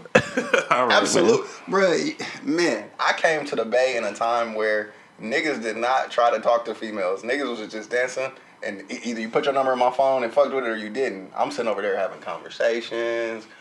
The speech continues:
Speaker 2: being nice to her, doing shit you niggas never did.
Speaker 1: Hmm.
Speaker 2: <laughs> I brought game to the club.
Speaker 1: So, with that being said, since you're not originally from the Bay Area,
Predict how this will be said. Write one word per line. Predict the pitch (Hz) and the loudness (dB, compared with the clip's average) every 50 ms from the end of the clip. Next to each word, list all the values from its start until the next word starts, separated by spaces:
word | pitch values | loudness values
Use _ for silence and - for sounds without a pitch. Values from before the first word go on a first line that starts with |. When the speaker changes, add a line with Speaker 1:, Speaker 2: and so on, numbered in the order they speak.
| - - - | -20 -20 -14
Speaker 2:
being | - 101 82 80 85 | -14 -12 -12 -10 -8
nice | 107 107 120 120 113 - | -4 -4 -2 -4 -4 -6
to | - - 120 117 117 | -10 -6 -4 -2 0
her, | 113 117 120 | 0 0 0
doing | 117 113 135 139 131 | -2 -2 -4 -4 -4
shit | - - 156 135 - - | -2 -4 -4 -4 -4 -8
you | 392 | -6
niggas | 339 277 - 107 95 98 98 - - | -6 -6 -6 -6 -8 -10 -12 -10 -8
never | - - - - - - 120 | -2 0 2 2 2 0 -4
did. | 107 - - - - - - - - - - - - - | -6 -8 -12 -16 -20 -20 -20 -20 -20 -20 -20 -20 -16 -12
Speaker 1:
Hmm. | - - - - 117 113 113 113 107 101 95 92 90 85 85 - - - - - - - - - - - - | -10 -10 -6 -4 -2 0 0 0 -2 -2 -4 -6 -8 -8 -10 -10 -14 -18 -20 -20 -20 -20 -20 -20 -20 -20 -20
Speaker 2:
<laughs> | - - - _ - - _ _ _ _ - - - - - - | -20 -20 -20 _ -20 -20 _ _ _ _ -20 -20 -20 -20 -14 -8
I | - - | -6 2
brought | - 175 151 131 | 2 2 4 4
game | 165 170 151 | 2 0 0
to | - 104 | -2 -6
the | 95 90 | -10 -10
club. | - 90 - - - - - _ - - - - - - - - - - - - - - - - - - - - | -10 -10 -10 -10 -12 -16 -20 _ -20 -20 -20 -20 -20 -20 -20 -20 -20 -20 -20 -20 -18 -18 -18 -18 -20 -20 -20 -10
Speaker 1:
So, | - - - - - - 160 151 139 117 98 82 82 - - - - - - - - - | -4 0 2 4 6 6 6 6 6 6 4 2 0 -4 -8 -14 -20 -20 -20 -20 -10 2
with | - 123 120 - | 2 2 4 6
that | 147 147 160 151 | 4 4 4 4
being | 139 139 135 127 117 110 | 4 4 4 4 2 2
said, | - - 131 120 110 107 101 - | 2 4 4 6 6 4 4 2
since | - 139 131 117 - | 0 0 2 4 4
you're | 139 143 | 4 6
not | 135 135 131 120 | 6 6 6 6
originally | 117 120 127 120 113 117 113 | 6 6 6 6 6 4 4
from | 110 - 123 110 | 4 4 4 6
the | 104 101 | 6 6
Bay | 104 113 113 - | 6 6 6 6
Area, | 127 123 123 120 113 107 101 104 | 6 8 8 8 6 6 4 4